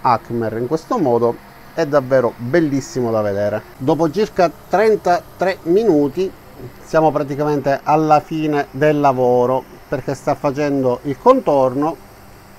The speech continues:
e quindi fra poco potremo staccare il nostro pezzo, mezzo mandala quasi completo.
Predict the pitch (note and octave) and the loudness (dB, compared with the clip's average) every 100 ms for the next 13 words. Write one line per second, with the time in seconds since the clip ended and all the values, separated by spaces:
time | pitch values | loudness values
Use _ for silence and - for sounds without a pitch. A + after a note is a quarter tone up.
0 | - F3 G3 E3 C#3+ - G#3+ E3+ C#3 C3+ | -4 0 4 4 4 2 2 2 0 -2
1 | C3+ D#3 C#3+ - - C#3 D3 C3+ B2+ B2+ | -2 0 0 -2 -4 -4 2 2 2 -2
2 | D3 D3+ D3 C#3 - C3 B2 A#2+ - - | -2 0 2 0 -2 -4 -2 -4 -6 -8
3 | C#3+ - - - - - - - - - | -8 -10 -20 -20 -20 -20 -20 -20 -20 -20
4 | - - - C#3+ E3+ C#3+ C3+ D3 G#3+ G3+ | -20 -20 -8 0 2 2 0 2 4 4
5 | C3+ C3 C3+ A#2 - - - D#3+ D3 C#3+ | 4 4 4 -2 -8 -20 -2 0 2 0
6 | C#3 C3+ C3 B2+ B2 B2 B2+ | -4 -4 -2 -4 -2 -6 -8